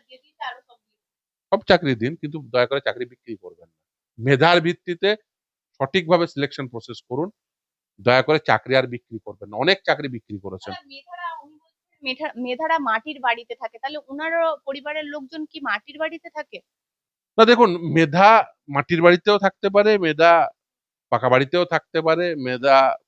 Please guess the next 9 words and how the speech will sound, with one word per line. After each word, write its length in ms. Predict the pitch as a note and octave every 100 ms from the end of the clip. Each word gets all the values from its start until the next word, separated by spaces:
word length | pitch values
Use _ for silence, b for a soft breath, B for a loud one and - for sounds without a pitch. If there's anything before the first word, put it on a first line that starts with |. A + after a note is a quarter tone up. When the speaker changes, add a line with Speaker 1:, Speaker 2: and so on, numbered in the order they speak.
| -
Speaker 2:
ফুটপাতেও 480 | C3+ D#3+ D3 E3 E3
থাকতে 360 | D#3 - D#3+
পারে, 320 | D#3 D#3+ F#3+ G3+ _ _ _ _ _ _ _
কিন্তু 460 | D#3 D#3+ - G#3 G3+
এই 120 | D3+
যে 100 | C#3
সরকারি 560 | - - C3 - D3 D3
সিলেকশন 480 | - B2+ C3 - D3
প্রসেসে 520 | A2+ - C3 -